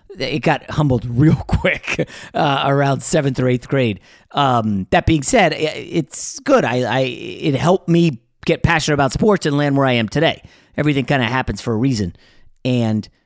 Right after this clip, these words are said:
I love hoops, and talking with Drew Hanlen is tremendous. We went a little bit long. Hope you guys don't think it's too long.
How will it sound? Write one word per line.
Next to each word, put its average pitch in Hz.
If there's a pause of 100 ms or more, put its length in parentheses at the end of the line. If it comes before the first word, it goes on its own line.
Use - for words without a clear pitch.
(380)
I 147
love 160
hoops, 165
and 131
talking 151
with 131
Drew 139
Hanlen 127
is 123
tremendous. 107
We 127
went 147
a 147
little 190
bit 208
long. 156
Hope 139
you 139
guys 143
don't 139
think 147
it's 127
too 196
long. 104